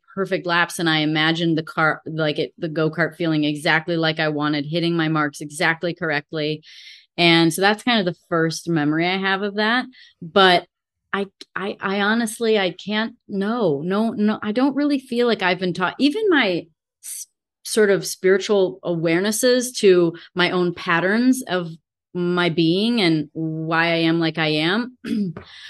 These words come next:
I mean, I have therapists, trust me, but it's never, the breakthroughs don't happen with them. They happen on my own.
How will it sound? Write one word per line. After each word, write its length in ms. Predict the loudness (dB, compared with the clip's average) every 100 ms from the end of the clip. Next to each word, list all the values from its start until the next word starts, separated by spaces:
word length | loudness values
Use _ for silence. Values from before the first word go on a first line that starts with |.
| -4
I 60 | 2
mean, 120 | 4
I 60 | 4
have 220 | 4 2
therapists, 500 | 2 2 2 0 -2
trust 320 | -2 -2 0
me, 160 | 0 2
but 320 | 4 2 0 _ _ _ _ _ _
it's 260 | -2 -2 -8
never, 440 | -2 2 2 2 2
the 100 | 2
breakthroughs 520 | 2 2 0 0 0
don't 180 | 0 0
happen 340 | 0 0 0
with 140 | -2 -2
them. 220 | -2 0
They 80 | -2
happen 320 | -4 -4 -2
on 120 | 0
my 180 | -2 -4
own. 400 | -4 -4 -4 -8